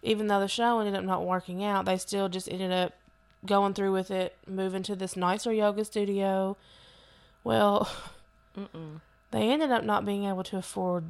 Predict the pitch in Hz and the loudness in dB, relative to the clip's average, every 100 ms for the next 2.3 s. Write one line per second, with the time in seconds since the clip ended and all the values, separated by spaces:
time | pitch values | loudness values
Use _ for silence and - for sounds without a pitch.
0 | 165 - 170 202 254 247 - 170 156 175 | -14 -16 0 4 4 2 -4 -6 -4 -6
1 | - 175 170 170 175 - - 170 208 208 | -8 -10 -10 -10 -10 -12 -12 2 4 6
2 | 202 202 196 | 6 4 0